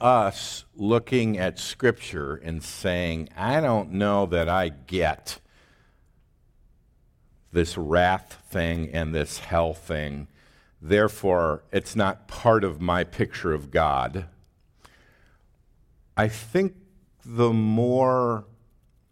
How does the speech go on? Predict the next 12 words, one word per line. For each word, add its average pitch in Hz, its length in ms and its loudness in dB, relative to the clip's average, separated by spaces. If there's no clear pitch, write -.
submissive 98 800 -6
thing 151 260 -8
to - 160 -8
do 151 320 -4
is 98 200 -4
to - 180 -4
say, 87 680 0
like 101 400 0
most 104 480 -2
things 69 600 -6
with - 380 -6
God, 71 540 -6